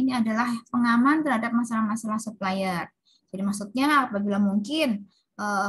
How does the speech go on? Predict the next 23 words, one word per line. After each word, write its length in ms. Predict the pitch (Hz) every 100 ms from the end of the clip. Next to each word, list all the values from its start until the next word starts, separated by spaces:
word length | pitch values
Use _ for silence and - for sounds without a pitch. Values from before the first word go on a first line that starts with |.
| 202
bahan-bahan 480 | 208 214 220 214 214
yang 40 |
digunakan 380 | - 214 208 208
itu 160 | 220 226 226 _ _ _
mem-, 500 | - 214 214 226 202 226
memiliki 480 | 226 220 208 233
harga 240 | 220 202 202
yang 240 | 202 208
naik 320 | 214 190 -
turun, 640 | 294 320 254 190 190 240 233
maka 320 | 202 226 285 - _ _
di 160 | - 220
sini 400 | 226 208 233 294
dengan, 320 | 220 220 226
eh, 440 | 202 - 208 202 202
dengan 400 | 202 202 208 214
perusahaan 340 | 208 202 196
menggunakan 460 | 226 208 190 202 220
warehousing 640 | 208 220 302 - 254 233
ini 160 | 240 240
bisa 240 | 214 226
menjadi 240 | 214 190 196
pengaman. 640 | 202 185 180 170 175 175